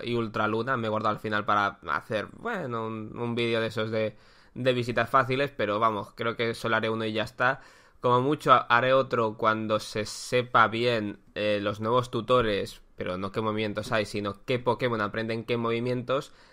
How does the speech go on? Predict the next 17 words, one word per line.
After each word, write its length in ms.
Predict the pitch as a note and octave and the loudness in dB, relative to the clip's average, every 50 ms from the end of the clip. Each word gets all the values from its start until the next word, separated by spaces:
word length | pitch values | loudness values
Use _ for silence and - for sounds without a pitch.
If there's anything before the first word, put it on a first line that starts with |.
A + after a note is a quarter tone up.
| - _ | -18 _
de 200 | - A2 A2 G2+ | -4 -4 -2 0
cara 280 | A2 G#2 G#2+ A2+ A2 | 0 2 4 4 4
a 20 | A2 | 4
ver 400 | A2 A2 A#2 A#2 B2+ C3+ - - - | 4 2 2 2 0 -2 -4 -8 -10
de 280 | - A#2 A2 G2+ G2+ | -4 -2 0 0 0
los 160 | G2+ G2 G2+ | 0 -2 -4
Pokémon 480 | - - G#2 F#2 A#2 A#2+ A#2 G#2 G2 F#2+ | -4 -4 -2 0 0 2 2 0 -2 -4
que 300 | - F2 F2 E2+ - - - | -6 -6 -6 -6 -8 -10 -12
estaban 840 | - - - - - G2 G2 G2+ G2+ G#2 G2+ G2+ G#2 G2+ G2+ G2+ G2+ | -14 -14 -12 -4 0 2 4 4 4 2 2 -2 -4 -6 -6 -6 -4
más 260 | G2+ G2+ G2+ G2+ - | -2 -2 -2 -2 -2
en 160 | G#2+ G2+ G2+ | -4 -2 -2
bragas 400 | G2+ G#2+ A#2 A#2 G#2+ G2 G2+ - | 0 0 0 2 0 -2 -4 -4
en 60 | G#2 G2 | -6 -8
el 140 | F#2+ F#2+ | -6 -6
tema 240 | G2 G2+ G2+ G2+ G2+ | -6 -4 -2 -2 0
de 280 | G2+ G2+ G2+ G2+ G2+ G2+ F2 - - - - - | 0 0 0 -2 -2 -4 -6 -12 -16 -20 -14 -10
tutores, 600 | - A2+ F#2+ B2+ B2 A#2+ B2+ C3+ D#3+ E3+ - | -10 -4 0 0 2 2 2 0 0 -4 -10